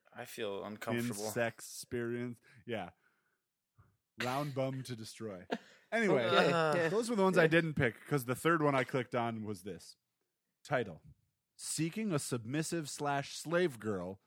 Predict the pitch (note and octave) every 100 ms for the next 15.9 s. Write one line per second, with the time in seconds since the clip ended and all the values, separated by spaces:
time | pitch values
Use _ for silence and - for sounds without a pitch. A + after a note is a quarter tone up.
0 | _ - D#3+ - F#3 G3 A#2 F#2+ F2 _
1 | _ _ _ C#3+ C#3+ E3+ F3+ F3 F3 F#3+
2 | F#3 F#3+ E3 E3+ E3 - - C#3+ D3 C3+
3 | C3 C3+ - _ D3+ - B2 - B2+ -
4 | - G5+ - - G#4 - - A3+ - A3
5 | G#3+ F#3+ D3+ F#3 A3 G3+ D#4+ E3 F#3 F3
6 | D3 - - _ _ - - - - B3
7 | G#3 F3+ F3+ F#3+ - _ - F4 A3 G#3+
8 | G#3 D#3 G3 A#3 - A3+ F#3+ G3 F#3+ G3+
9 | F#3 G#3 G#3+ F#3+ F3 E3+ C#3+ _ - D3
10 | - A3 A#3 B3 B3 A3+ D#3+ B2+ A2 D3
11 | C#4 - - - - - - _ _ -
12 | _ _ _ _ _ _ _ _ _ _
13 | - F3 F3 E3+ F#3 F3+ F3+ F#3+ E3 D#3
14 | D#3 D#3+ G3 F#3+ D3+ C3+ A#2+ - F#3+ F#3+
15 | G#3+ G3 D#3+ - D#3+ D3+ E3 D#3 F3